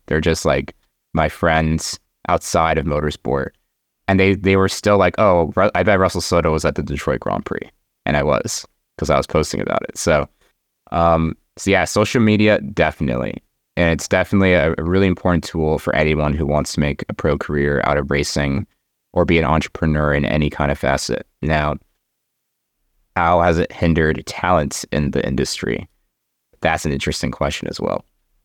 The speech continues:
I think that ultimately,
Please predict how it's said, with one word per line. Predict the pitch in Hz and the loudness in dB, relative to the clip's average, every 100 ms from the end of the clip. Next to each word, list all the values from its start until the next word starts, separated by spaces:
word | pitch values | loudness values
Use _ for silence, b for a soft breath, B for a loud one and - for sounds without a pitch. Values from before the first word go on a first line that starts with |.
| - | -6
I | 87 | -2
think | 107 101 - | 2 0 2
that | 90 85 80 - _ _ _ _ _ _ _ - | 0 2 0 -4 _ _ _ _ _ _ _ -2
ultimately, | 98 - 101 78 90 87 85 85 | 0 2 2 2 2 2 2 0